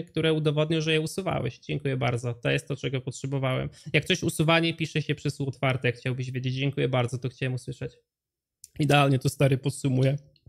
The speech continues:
Bo akurat wtedy na ten temat mailowałem z Twitchem, wiesz? I bez żadnego problemu ci to wyciągnę, który pokaże, jak próbujesz manipulować swoim kontentem. Dziękuję bardzo.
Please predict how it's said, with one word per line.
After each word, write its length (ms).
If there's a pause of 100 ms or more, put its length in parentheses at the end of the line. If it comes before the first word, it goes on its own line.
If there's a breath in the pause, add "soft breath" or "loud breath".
(220)
Bo 100
akurat 240
wtedy 280
na 120
ten 180
temat 260
mailowałem 440
z 60
Twitchem, 560 (140)
wiesz? 320 (180)
I 240
bez 160
żadnego 340
problemu 420
ci 120
to 100
wyciągnę, 500 (200)
który 220
pokaże, 500 (320)
jak 220
próbujesz 380
manipulować 640
swoim 220
kontentem. 560
Dziękuję 340
bardzo. 340